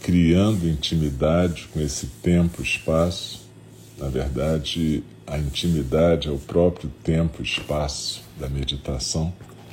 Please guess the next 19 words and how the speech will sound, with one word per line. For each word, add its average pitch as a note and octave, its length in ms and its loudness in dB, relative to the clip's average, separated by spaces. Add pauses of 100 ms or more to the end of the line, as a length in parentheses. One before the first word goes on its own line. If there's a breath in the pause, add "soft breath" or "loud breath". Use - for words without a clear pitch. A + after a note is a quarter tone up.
(880 loud breath)
Em F#2 60 4
alguns F2+ 420 10
momentos F2+ 560 10
vai F2+ 260 12
acontecer F2 760 6
que - 120 0
o E2+ 100 4
próprio G2+ 880 6
observador E2 960 6
vai F#2 140 6
ser E2+ 220 2
só G#2 260 2
mais G2 260 2
um F#2+ 80 4
elemento E2 600 4
que F2+ 100 4
aparece D#2+ 800 4
e - 20 2
desaparece. D2+ 1000 2